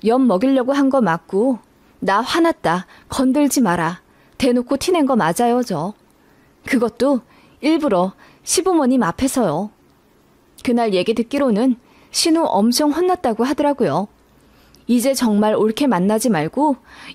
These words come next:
연락도 하지 말라고 혼내서 아예 제 번호도 지워버렸다고 하더군요. 그래서 그런지 정말 그 이후로는 저한테 카톡도 안 오고 명절에 시댁 가도 신우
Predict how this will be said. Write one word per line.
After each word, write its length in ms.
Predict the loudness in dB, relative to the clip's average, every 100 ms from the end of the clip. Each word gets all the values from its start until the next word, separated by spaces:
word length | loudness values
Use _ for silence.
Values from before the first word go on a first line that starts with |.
| -2
연락도 440 | 2 2 0 -2
하지 260 | -2 0 0
말라고 600 | 0 2 0 -2 -6 -6 _ -14 -4
혼내서 560 | -2 0 0 0 -2 -6 -20 -6
아예 440 | -2 0 2 2
제 160 | 0 -2
번호도 560 | -2 0 0 0 -2 -4 -8
지워버렸다고 840 | -4 0 0 0 0 -2 -2 -2 -2
하더군요. 600 | -2 -2 0 0 -2 -6 _ _ _ _ _ _ _ _ -4
그래서 340 | -2 0 -2
그런지 520 | 0 0 0 0 -2 -6 _ -20 -10
정말 360 | -2 0 0 0
그 180 | 0 0
이후로는 680 | 0 0 2 2 2 0 -2 _ _ -8
저한테 340 | -2 0 0
카톡도 480 | -2 -2 -4 -4 -2
안 160 | 0 0
오고 340 | -2 -2 -6 -8 _ -20 -10
명절에 440 | -2 0 2 0 -2
시댁 260 | -2 -2 0
가도 380 | 0 0 -2 -4 _ _
신우 320 | -2 2 2